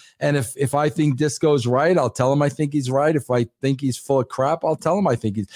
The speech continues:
and, and bro, I, I, I, I've said it. I, I'm telling you, bro, I, I think, you know, I love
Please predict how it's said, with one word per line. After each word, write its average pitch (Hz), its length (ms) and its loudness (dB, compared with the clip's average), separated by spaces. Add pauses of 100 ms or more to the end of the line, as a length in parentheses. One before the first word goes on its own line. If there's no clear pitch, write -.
(120)
and, 175 160 2
and 196 160 4
bro, 214 180 4
I, 185 80 4
I, 180 220 2
I, 180 400 2
I've 180 120 2
said 226 260 2
it. 151 160 4
I, 127 140 2
I'm 160 160 4
telling 226 340 4
you, 151 100 4
bro, 127 260 2
I, 156 240 0 (360)
I 196 340 2
think, 180 640 0 (600)
you 190 100 4
know, 185 140 4
I 180 220 2
love 214 420 4